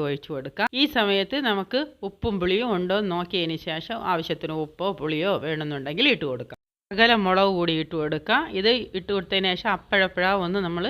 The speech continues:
ഇളക്കി കൊടുക്കണം. ഞാൻ രണ്ട് പച്ചമുളക് കൂടി ഇട്ട് കൊടുക്കണുണ്ട്. ഇത് എരിവില്ലാത്ത പച്ചമുളകാണ്. നിങ്ങൾ എരിവുള്ളതാണെങ്കിൽ അത് കണക്കാക്കി നിങ്ങൾ ചെയ്താൽ മതി. ഇനി ഇതിലേക്ക് ഞാൻ ഒരു കഷ്ണം കട്ട കായം എടുത്ത് വെള്ളത്തിൽ ഇട്ടിട്ടുണ്ടായിരുന്നു,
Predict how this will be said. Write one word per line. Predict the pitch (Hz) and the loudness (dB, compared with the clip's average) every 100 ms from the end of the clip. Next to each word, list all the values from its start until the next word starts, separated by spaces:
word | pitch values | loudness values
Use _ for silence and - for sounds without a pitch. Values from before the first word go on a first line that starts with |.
| 302 | 0
ഇളക്കി | 185 - 147 | 0 0 -2
കൊടുക്കണം. | 139 127 143 127 - - _ _ _ - - | -4 -6 -6 -8 -12 -20 _ _ _ -16 2
ഞാൻ | 220 233 | 4 6
രണ്ട് | 220 226 | 4 4
പച്ചമുളക് | 208 226 208 208 190 | 2 2 4 4 4
കൂടി | 185 180 | 4 2
ഇട്ട് | 170 | 2
കൊടുക്കണുണ്ട്. | 175 175 180 175 175 240 302 185 185 | 0 0 0 0 2 2 0 -2 -2
ഇത് | 233 208 | 2 2
എരിവില്ലാത്ത | 190 233 214 185 175 | 4 4 4 4 0
പച്ചമുളകാണ്. | 170 190 170 160 165 165 190 240 | -2 -2 0 2 2 2 2 2
നിങ്ങൾ | 254 269 | 4 6
എരിവുള്ളതാണെങ്കിൽ | 240 254 247 233 233 254 285 | 6 4 4 4 4 4 2
അത് | 240 240 | 2 2
കണക്കാക്കി | 214 208 208 285 240 | 2 2 0 0 0
നിങ്ങൾ | 196 180 | 0 0
ചെയ്താൽ | 165 147 147 147 | -2 -2 -4 -4
മതി. | 170 233 254 | -4 -4 -2
ഇനി | 254 | 2
ഇതിലേക്ക് | 240 220 202 196 247 240 | 4 4 4 4 2 0
ഞാൻ | 220 220 | 2 2
ഒരു | 202 202 | 2 2
കഷ്ണം | 190 220 226 | 0 -2 0
കട്ട | 190 170 190 185 | 0 0 -2 2
കായം | 170 185 180 170 | 2 4 4 2
എടുത്ത് | 160 156 233 294 | 0 0 0 4
വെള്ളത്തിൽ | 202 214 - 190 170 | 6 6 4 2 0
ഇട്ടിട്ടുണ്ടായിരുന്നു, | 160 165 165 165 170 160 | -2 -2 -2 2 2 0